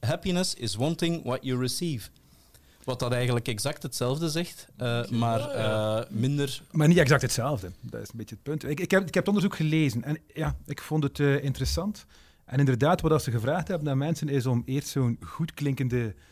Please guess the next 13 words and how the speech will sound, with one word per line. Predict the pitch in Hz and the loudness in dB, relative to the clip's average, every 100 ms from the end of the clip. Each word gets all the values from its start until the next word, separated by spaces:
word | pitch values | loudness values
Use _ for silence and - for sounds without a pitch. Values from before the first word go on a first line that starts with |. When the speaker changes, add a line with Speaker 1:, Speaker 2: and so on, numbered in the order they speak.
| - | -20
Speaker 3:
chiastische | - - 139 180 - - 123 | -8 0 4 4 4 4 6
one-liner, | 123 160 156 156 160 - - | 8 8 6 6 4 0 -10
of | 123 - | -14 -4
two-liner | 131 143 151 160 | 0 2 2 0
strikt | - 156 - | 0 -4 -4
gezien, | 139 147 139 - - - | -2 -2 -4 -10 -14 2
eh, | 131 135 135 139 127 - - - _ _ | 4 6 6 4 0 -10 -18 -20 _ _
te | 143 | 2
beoordelen | 123 151 147 139 143 | 4 6 6 6 6
als | 135 127 | 6 4
waar | 117 143 | 2 2
of | 143 - | 2 0
onwaar. | 147 147 143 147 | 2 4 4 2